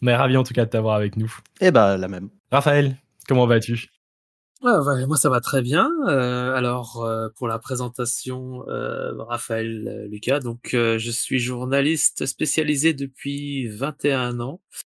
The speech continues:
Speaker 3: <laughs> Ça passe. Euh, et actuellement, donc j'écris des livres, euh, je fais des vidéos avec, euh, Origami, euh, sur Super Vieux Jeux actuellement, et je suis rédacteur en chef de Jeux Vidéo Magazine. Voilà.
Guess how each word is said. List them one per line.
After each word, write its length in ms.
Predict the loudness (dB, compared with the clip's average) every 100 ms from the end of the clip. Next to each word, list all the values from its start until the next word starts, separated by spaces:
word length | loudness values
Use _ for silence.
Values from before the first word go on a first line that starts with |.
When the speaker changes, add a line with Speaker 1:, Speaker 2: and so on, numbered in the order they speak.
| _ _ _ _
Speaker 3:
<laughs> 1000 | -8 -8 _ _ -2 -2 -2 -4 -2 -6 -6 -20 _ _ _ -6
Ça 160 | -4
passe. 540 | -4 -6 -2 -2 -4 -10 _
Euh, 640 | 6 6 6 6 6 6 4
et 180 | 4
actuellement, 720 | 2 0 -2 0 0 -2 -2 -2
donc 200 | -4 2
j'écris 280 | 2 2
des 120 | 0 0
livres, 440 | 2 0 -2 -4
euh, 640 | -2 -2 -2 -4 -6 -6 -8
je 240 | -8 -12
fais 640 | -12 -10 -6 -2 -2 -2 -4
des 180 | -4 -4
vidéos 440 | -4 2 4 4
avec, 480 | 2 0 -6 -8 -6
euh, 320 | -4 -4 -8 -8
Origami, 640 | -2 -2 2 0 2 0 0
euh, 220 | -2 -4
sur 360 | -8 -6 -6
Super 260 | -8 -4 -2
Vieux 120 | 0
Jeux 140 | 0 0
actuellement, 400 | 0 -4 -4 -8 -14 -14 -16 _ 2
et 120 | 4
je 60 |
suis 160 | 4 0
rédacteur 380 | 0 0 -2 -4
en 80 | -2
chef 340 | -4 -4 -6
de 280 | -6 -6 -6 -8
Jeux 320 | -6 -4 -4
Vidéo 320 | -2 0 0
Magazine. 840 | 0 -2 2 0 0 -4 -4 -6 -8
Voilà. 540 | -10 -8 -4 -4 -6